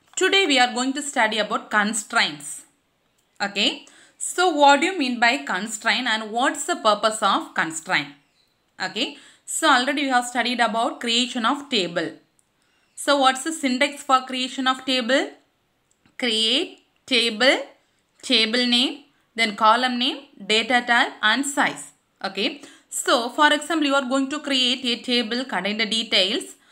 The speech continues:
student details, admission number, name, gender, age and place. Okay. So, these are the details you are going to insert in the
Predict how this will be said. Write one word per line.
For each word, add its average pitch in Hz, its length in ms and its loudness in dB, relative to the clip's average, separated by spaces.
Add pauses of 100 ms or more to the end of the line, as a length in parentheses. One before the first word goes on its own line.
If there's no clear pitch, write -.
(120)
student 311 380 2
details, 170 320 -8
admission 214 480 -2
number, 208 480 0 (340)
name, 208 640 0 (280)
gender, 208 720 0
age 214 440 -2
and 202 320 0
place. 190 400 -2 (400)
Okay. 214 480 -6 (280)
So, 339 220 -4
these 294 220 -2
are 320 120 4
the 311 120 0
details 254 640 0
you 247 100 -4
are 240 160 0
going 240 260 -6
to 311 320 -2 (640)
insert 269 560 2 (160)
in 208 180 -6
the 254 220 2